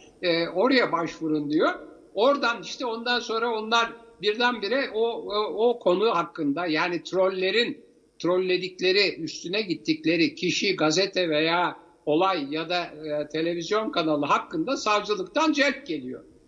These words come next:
Gelin bakalım. Gidiyor, işte Can anlattı geçen gün. Gitmiş savcılığa, e, demiş ki, demiş ki savcı, yani işte hakkınızda şunlar, şunlar.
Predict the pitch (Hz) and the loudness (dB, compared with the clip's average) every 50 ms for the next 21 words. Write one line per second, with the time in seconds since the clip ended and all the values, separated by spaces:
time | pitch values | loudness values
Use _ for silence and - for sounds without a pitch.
0 | _ _ - 220 247 269 254 220 180 156 - - 147 131 123 123 139 185 233 156 | _ _ 0 2 2 2 0 -2 -6 -6 -6 -6 -6 -6 -6 -6 -6 -4 -2 2
1 | 170 240 247 277 269 - - - 214 170 190 220 262 285 285 302 330 320 302 302 | 2 2 2 2 0 -2 -4 -4 -2 0 0 2 2 2 2 0 0 -2 -4 -4
2 | 302 - 359 311 233 185 - 202 175 156 143 120 113 - - - - - - _ | -4 -6 -4 -2 -2 -2 -2 -4 -4 -4 -4 -4 -6 -10 -12 -18 -20 -20 -20 _
3 | _ _ - 185 214 214 - 302 254 185 - - 190 175 160 156 143 165 160 156 | _ _ -4 -4 -4 0 2 2 2 4 4 4 4 4 4 2 0 0 0 2
4 | 170 208 302 320 302 277 - 208 208 208 208 202 214 214 247 339 - - - - | 2 2 2 0 -2 -4 -4 -4 -4 -4 -4 -2 -2 0 0 0 -2 -4 -4 -2
5 | - 311 247 190 175 175 196 202 - - - - - 277 220 175 156 - 196 185 | 0 0 0 0 0 -2 0 0 -2 -4 -4 -2 -2 -2 -2 -2 0 2 4 4
6 | 185 190 185 220 220 202 196 196 202 202 202 190 165 - - 233 208 196 180 185 | 4 2 2 0 2 2 2 2 0 0 -4 -4 -6 -4 -2 0 0 0 0 -2
7 | 185 - - 202 175 190 180 - 247 220 - - 202 202 202 208 202 202 - - | -2 -2 -4 -2 -2 -2 0 0 -2 -2 -2 -4 -6 -2 2 2 4 4 2 0
8 | 190 190 196 202 202 180 - - | -2 -2 2 2 2 2 2 -2